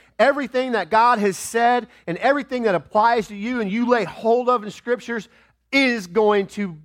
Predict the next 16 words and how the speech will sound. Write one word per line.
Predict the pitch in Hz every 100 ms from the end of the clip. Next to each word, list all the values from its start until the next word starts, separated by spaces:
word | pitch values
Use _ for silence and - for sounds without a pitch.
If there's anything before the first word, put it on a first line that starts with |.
| _ -
come | 190 185
to | 180
pass | 190 185 - _ _
and | 254 233 185 175
is | 165 139
going | 147 147 143
to | 147
last. | 113 82 _ _ _ _ _ _ _ _ _ _ _ _
The | 131
promises | 156 190 202 196 175
of | 180 170
Israel, | 170 135 117 101 98 _ _ _
Israel's | 170 165 180 -
stability, | - 131 147 123 95 87 _ -
Israel's | 165 151 165 151
redemption, | 160 127 147 - 107 78